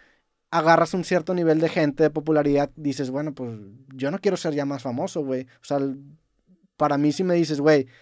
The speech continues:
tu pico de popularidad fue hace un año", verguísima. La neta es que yo ya no quiero ser más famoso. Tengo mi bonche de gente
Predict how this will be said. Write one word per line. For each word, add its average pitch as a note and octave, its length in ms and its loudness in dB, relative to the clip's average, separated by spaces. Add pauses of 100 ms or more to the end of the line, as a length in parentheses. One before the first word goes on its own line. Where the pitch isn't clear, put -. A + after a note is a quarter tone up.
(380)
tu D#3 140 -2
pico F#3 320 4
de G#3+ 80 6
popularidad D#3 640 2
fue F3+ 160 2
hace F#3 120 -2
un F3 100 0
año", F3 280 -2
verguísima. C3+ 600 -2
La B2 120 -2
neta C3 220 -4
es - 60 -10
que - 80 -6
yo D#3+ 60 2
ya D#3 100 2
no D3 100 -2
quiero D3 160 0
ser C#3 120 -6
más C3+ 140 -4
famoso. D#3+ 320 -6
Tengo F3 200 2
mi A3 100 4
bonche F#3 320 2
de G#3 80 2
gente F3 460 0